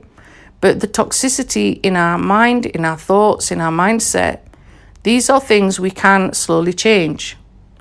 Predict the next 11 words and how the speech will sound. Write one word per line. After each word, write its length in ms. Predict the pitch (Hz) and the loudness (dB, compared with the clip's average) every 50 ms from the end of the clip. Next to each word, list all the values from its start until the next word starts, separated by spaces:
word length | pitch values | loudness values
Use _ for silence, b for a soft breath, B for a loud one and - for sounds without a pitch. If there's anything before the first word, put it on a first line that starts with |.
| b b b b b b b b b b b b b | b b b b b b b b b b b b b
We 80 | - 214 | -6 -4
can 240 | 214 - 247 220 220 | 0 2 2 4 4
recognize 600 | 226 262 254 - 311 262 220 185 175 175 170 175 | 4 2 2 0 0 2 2 2 2 0 -2 -2
the 100 | - 196 | -2 -4
small 340 | - - 196 196 196 208 214 | -2 0 2 4 4 4 2
things 360 | 208 - 170 175 170 170 - | 0 -2 -2 -2 -2 -4 -6
that 140 | 170 - - | -8 -8 -8
we 60 | 175 | -8
do, 400 | 175 - 233 233 196 151 131 - - - - _ b b b b b b b b b b b b b b b - | -2 0 2 2 2 0 -4 -8 -14 -20 -20 _ b b b b b b b b b b b b b b b -8
you 120 | 175 175 | -6 -4
know? 340 | 180 185 196 240 277 285 | 0 0 2 0 0 -2